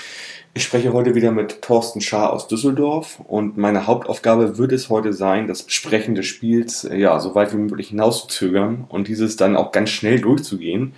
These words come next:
<laughs> damit meine körperlichen Schmerzen nicht wieder so stark sind wie gestern. Ähm, so meine Strategie für heute jedenfalls.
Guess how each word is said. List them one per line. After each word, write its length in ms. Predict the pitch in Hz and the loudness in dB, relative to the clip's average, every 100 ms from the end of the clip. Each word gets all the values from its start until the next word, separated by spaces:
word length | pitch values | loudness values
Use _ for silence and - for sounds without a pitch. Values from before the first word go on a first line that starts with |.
| - - - | -18 -20 -20
<laughs> 400 | - _ - - | -20 _ -4 2
damit 200 | 117 - | 2 0
meine 200 | - 95 | -4 -2
körperlichen 520 | - 110 107 101 95 | 0 2 4 4 0
Schmerzen 420 | - 104 104 - | -2 0 0 -2
nicht 180 | 92 - | -6 0
wieder 200 | 95 85 | 2 2
so 260 | 90 90 - _ - - _ | 2 -2 -6 _ -20 -20 _
stark 480 | - - 87 - - | -6 0 0 0 -2
sind 200 | 101 95 | -4 -4
wie 120 | 90 | -4
gestern. 720 | 90 101 - 87 82 82 80 | -2 -2 -2 -4 -4 -4 -6
Ähm, 540 | 80 82 85 82 82 78 _ _ - | -6 -6 -6 -10 -12 -14 _ _ -18
so 120 | - 107 | -4 0
meine 180 | 104 | 2
Strategie 400 | 104 110 110 107 | 0 -2 -2 -2
für 220 | 113 110 101 | 0 0 2
heute 200 | 107 92 | 2 2
jedenfalls. 640 | 82 82 - 87 113 - | -4 -6 -6 -6 -6 -10